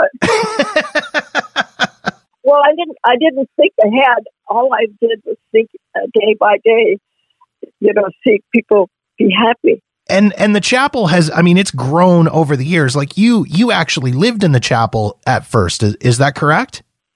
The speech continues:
Speaker 1: I did. I did with my, with my four boys. I lived, I lived in the back of the chapel. Life goes on in a beautiful way. Let me put it that way.
Speaker 2: Absolutely.
Speaker 1: <laughs>
Speaker 2: Absolutely. So,
Speaker 1: Yeah.
Speaker 2: so how many couples, do you have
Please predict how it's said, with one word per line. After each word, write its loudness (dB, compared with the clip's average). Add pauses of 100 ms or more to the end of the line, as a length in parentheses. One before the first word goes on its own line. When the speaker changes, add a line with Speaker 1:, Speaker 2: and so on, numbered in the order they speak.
(140)
Speaker 1:
I 0 (140)
did. 4 (320)
I 0
did 4 (200)
with -2
my, -2 (280)
with 0 (140)
my 0 (100)
four 2
boys. 2 (640)
I 0
lived, 0 (100)
I 2
lived 0
in 0
the 0
back 0
of -8
the -2 (120)
chapel. -6 (1200)
Life 2 (100)
goes -8
on 0
in -2
a -4
beautiful -8
way. 0 (100)
Let -4
me -2
put -4
it -8
that -2
way. -14 (140)
Speaker 2:
Absolutely. -2
Speaker 1:
<laughs> -12
Speaker 2:
Absolutely. -2
So, 0
Speaker 1:
Yeah. 0 (160)
Speaker 2:
so -2
how 0
many -4
couples, -2
do 0
you 4
have 0